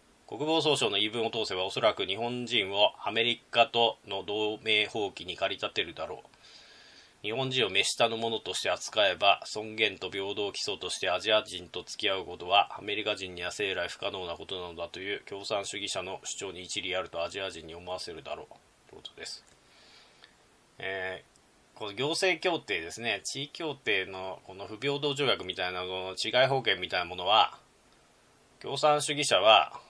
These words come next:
所詮アメリカ人はアジア人を差別してんだっていう。<laughs> まあ、中国共産党からしたらそういう理屈があるんでしょう。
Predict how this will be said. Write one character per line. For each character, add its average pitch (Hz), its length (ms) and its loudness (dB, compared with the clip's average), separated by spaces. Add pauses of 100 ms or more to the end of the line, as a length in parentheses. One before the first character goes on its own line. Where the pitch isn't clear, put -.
(500)
所 - 260 -4
詮 123 280 0
ア 117 60 4
メ 127 120 2
リ 135 80 2
カ 147 120 8
人 107 220 0
は 90 320 2
ア 101 60 -2
ジ 113 120 -2
ア 127 60 0
人 98 300 -4
を 85 220 -6 (500)
差 113 180 4
別 117 200 -4
し - 140 -6
て 98 120 -2
ん 90 60 -10
だ 80 100 -8
っ - 20 -20
て - 220 -10
い 82 80 -6
う。 85 40 -4 (460)
<laughs> - 480 -20
ま - 100 -8
あ、 - 40 -10
中 156 180 -2
国 139 140 -2
共 110 200 -2
産 113 220 2
党 139 60 -6
か 123 180 4
ら - 60 0
し - 60 0
た 131 80 4
ら 113 40 2
そ 110 200 -2
う 107 40 0
い 98 60 -8
う 127 80 -2
理 110 120 -4
屈 - 220 -6
が 101 160 6
あ 104 40 4
る 110 40 0
ん 98 40 -4
で 80 60 -2
し - 80 -6
ょ 78 60 -10
う。 - 60 -18